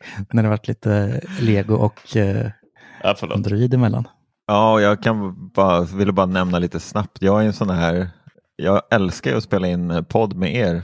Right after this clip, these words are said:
Speaker 3: så här, men jag
Speaker 1: <laughs>
Speaker 3: har jättesvårt för att lyssna på podd.
Speaker 1: Ja,
Speaker 3: Jag har
Speaker 1: mm.
Speaker 3: alltid haft det.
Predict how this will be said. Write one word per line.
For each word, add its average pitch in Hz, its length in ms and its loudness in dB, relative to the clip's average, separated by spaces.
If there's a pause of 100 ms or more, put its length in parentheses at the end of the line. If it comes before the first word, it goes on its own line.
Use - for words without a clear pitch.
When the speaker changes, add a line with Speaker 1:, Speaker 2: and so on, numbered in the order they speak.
(100)
Speaker 3:
så - 140 -4
här, 85 180 -2
men 92 280 -2
jag 92 300 0 (640)
Speaker 1:
<laughs> - 520 -20
Speaker 3:
har - 180 -8
jättesvårt 120 1160 2
för 110 200 4
att 110 60 4
lyssna 117 360 2
på 113 140 2
podd. 87 260 2
Speaker 1:
Ja, 123 140 4
Speaker 3:
Jag 107 80 -4
har 101 300 -2
Speaker 1:
mm. 107 160 -2
Speaker 3:
alltid 98 360 -2
haft 120 320 -4
det. - 180 -6